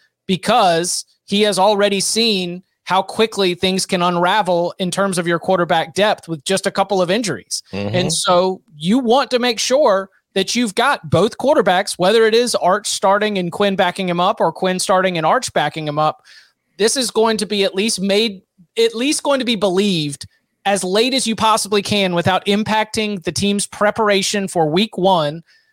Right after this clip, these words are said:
Speaker 1: that it's going to be a battle. And I think that that's something that you just have to do in the modern, you know, college football quarterback coaching world. I am also fairly confident that no matter what,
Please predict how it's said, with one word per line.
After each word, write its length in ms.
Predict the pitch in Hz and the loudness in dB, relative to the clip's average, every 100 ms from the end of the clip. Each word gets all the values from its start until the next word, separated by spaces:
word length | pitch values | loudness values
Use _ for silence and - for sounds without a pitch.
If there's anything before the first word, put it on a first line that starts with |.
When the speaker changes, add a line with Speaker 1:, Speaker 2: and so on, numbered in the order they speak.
| _ | _
Speaker 1:
that 120 | 208 | 2
it's 160 | 220 233 | 2 0
going 180 | 226 226 | 0 0
to 60 | |
be 200 | 214 185 | 0 0
a 60 | 185 | 0
battle. 440 | 160 147 131 120 - | 0 0 -2 -6 -6
And 140 | 175 180 | -2 0
I 100 | 185 | -2
think 220 | 196 185 | -4 -4
that 100 | 170 | 0
that's 260 | 233 175 | 0 0
something 380 | - 202 180 180 | -2 -2 0 0
that 220 | 175 170 160 | 2 0 0
you 140 | 185 | -4
just 160 | 185 190 | -2 0
have 180 | 165 - | -2 -2
to 80 | |
do 320 | 165 165 160 160 | 0 2 2 0
in 220 | 180 175 | -2 0
the 60 | 170 | 0
modern, 520 | 160 160 165 165 160 151 | 2 2 2 -2 -6 -10
you 80 | 208 | -8
know, 120 | 147 | -8
college 400 | - 185 170 165 | -2 2 2 0
football 480 | - 180 - 160 156 | -2 -2 2 2 2
quarterback 560 | - 185 165 160 151 - | 0 0 0 0 -2 -2
coaching 420 | 165 156 151 147 | -2 -2 -2 0
world. 400 | 190 147 107 - - - - _ _ _ _ | 2 0 -2 -12 -18 -20 -20 _ _ _ _
I 120 | 185 | -2
am 100 | 190 | 2
also 240 | 190 185 190 | 2 2 0
fairly 280 | 202 190 185 | 2 0 2
confident 500 | 196 175 160 156 147 _ _ _ - | 0 0 0 -4 -6 _ _ _ -4
that 140 | 165 | -2
no 120 | 160 | 0
matter 260 | 160 165 202 | 0 2 2
what, 360 | 226 277 143 | 4 2 2